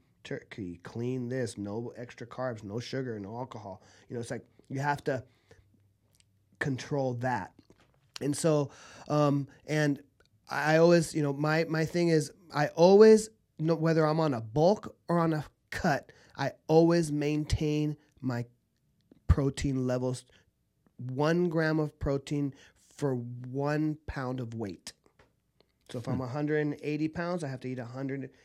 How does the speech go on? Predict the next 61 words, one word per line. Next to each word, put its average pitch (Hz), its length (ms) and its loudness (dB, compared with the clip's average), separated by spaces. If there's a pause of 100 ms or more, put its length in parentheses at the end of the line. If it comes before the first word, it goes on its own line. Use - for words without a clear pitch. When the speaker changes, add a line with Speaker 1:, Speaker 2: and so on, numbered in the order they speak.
(160)
Speaker 1:
eighty 131 300 -6
grams 117 580 -8 (100)
of 113 180 -16
protein. - 420 -18 (180)
Speaker 2:
A 110 60 6
day. 92 420 4
Speaker 1:
A 117 120 -10
day. 117 360 -8
And 139 240 -4
if 139 160 -2
I'm 147 160 2
bulking, 202 480 4
I 165 120 0
c-, - 140 -4
I 151 120 -4
could 151 180 -4
do 170 160 0
that 175 200 -2
with 127 140 -6 (160)
forty-five 156 520 -2
hundred 123 260 -6
calories. 98 480 -12 (240)
But 127 100 -6
if 117 120 -4
I'm 117 140 -6
a 95 60 -8
cut, - 360 0
I 123 40 -12
can 127 180 -14
only 127 160 -8
do 123 160 -8
it - 20 -10
with 117 160 -14
twenty-seven 117 560 -14
hundred 107 240 -18
calories 110 400 -16
'cause 117 140 -14
then 117 140 -12
I 110 80 -12
have 127 120 -12
to 113 140 -14 (280)
maintain 117 380 -8
the 104 80 -10
fat 120 260 -8
off. 113 280 -10
I'm 107 100 -16
trying 127 220 -10
to 110 100 -10 (340)
lose 135 380 2
fat - 380 -4
and 120 120 -8
maintain 131 460 -8
your 113 120 -8
muscle. 120 300 -8
And 113 100 -6
the 113 40 -6
only 127 160 -6
way 127 120 -6
to 120 60 -10
do 165 300 0
that 123 260 -2